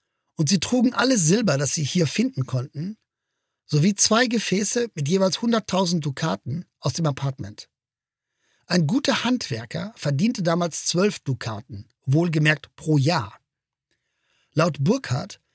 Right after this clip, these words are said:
hatten die Kirchenmänner am Hof des Papstes Angst davor, dass die Leiche geschändet werden könnte. So soll der Bischof von Sessa erklärt haben, dass es am ausgestellten Sarg des Papstes zu einem Skandal kommen könnte, falls ein Mann,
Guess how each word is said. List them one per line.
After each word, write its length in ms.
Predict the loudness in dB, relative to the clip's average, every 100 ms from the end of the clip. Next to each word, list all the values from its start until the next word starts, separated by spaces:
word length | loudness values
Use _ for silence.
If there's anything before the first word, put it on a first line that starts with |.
| _
hatten 200 | -6 -2
die 120 | -4
Kirchenmänner 600 | -2 -4 -2 -2 -2 -2
am 160 | -2 -2
Hof 200 | -4 -4
des 180 | -8 -4
Papstes 580 | -4 -2 -4 -4 -8 -6
Angst 300 | -4 -4 -6
davor, 480 | -8 -6 -6 -8 _ _ _ _ -2
dass 160 | -2
die 100 | 2
Leiche 380 | 2 2 0 0
geschändet 520 | 2 2 2 0 -2
werden 300 | -6 -8 -12
könnte. 420 | -10 -10 -10 -16 -20 _ _ _ _ _ _ _ _
So 180 | 0 2
soll 140 | 4
der 120 | 4
Bischof 320 | 2 2 0
von 160 | 2 0
Sessa 400 | 2 2 2 0
erklärt 540 | -2 -2 0 0 -2
haben, 360 | -8 -8 -8 -10 _ _ _
dass 160 | -2 -2
es 100 | -2
am 200 | -4 -2
ausgestellten 960 | -2 -2 -2 -2 -4 -2 -4 0 -2
Sarg 500 | 2 0 -2 -10 -12
des 180 | -10 -12
Papstes 720 | -8 -8 -8 -12 -12 -14 -16 _ -4
zu 100 | -2
einem 180 | 0
Skandal 460 | 0 0 2 4 2
kommen 340 | -2 -6 -6
könnte, 340 | -8 -8 -8 -14 _ _ _ _
falls 320 | 2 2 2
ein 200 | 0 4
Mann, 340 | 4 2 -4